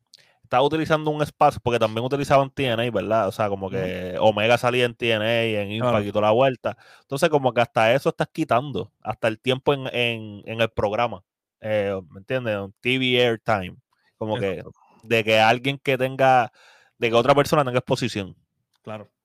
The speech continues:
Speaker 1: O sea, no es simplemente de que tenga el título y que, ah, diablo, este, una persona joven no puede tener, pero es cuestión de la exposición, porque aunque tú no ganes nada y te
Speaker 2: Está
Speaker 1: están
Speaker 2: saliendo en televisión.
Speaker 1: exponiendo,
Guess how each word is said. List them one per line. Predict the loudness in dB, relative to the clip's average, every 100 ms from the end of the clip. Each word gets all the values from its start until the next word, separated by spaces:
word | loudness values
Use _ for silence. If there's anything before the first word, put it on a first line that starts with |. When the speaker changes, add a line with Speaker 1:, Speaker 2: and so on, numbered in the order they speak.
| _ _
Speaker 1:
O | 0
sea, | 2
no | 2
es |
simplemente | 0 0 2 2
de | 0
que | 0
tenga | -4 -6
el | -4
título | -4 -2 0 0 0
y |
que, | 0
ah, | -2 -2 -2
diablo, | -2 -2 -6
este, | -8 -10
una | -10 -8 -6
persona | -4 0 2
joven | 2 0
no |
puede | -2 -2
tener, | -4 -10 _ _ _
pero | -6
es | -4
cuestión | -6 -6 -4
de |
la | -4
exposición, | -4 -8 -6 -8 -6
porque | -4 -2 -4 -6 _ _ _ _ 0
aunque | 0 0 0 2 2 0 -4
tú | -2
no | 0
ganes | 0 0 -2
nada | 0 0 -2 -10 _ _ _ _ _ _ _ _ _ _ -10
y | -6
te | -4
Speaker 2:
Está |
Speaker 1:
están | -2
Speaker 2:
saliendo | -2 0 2
en |
televisión. | 4 4 2
Speaker 1:
exponiendo, | 0 -4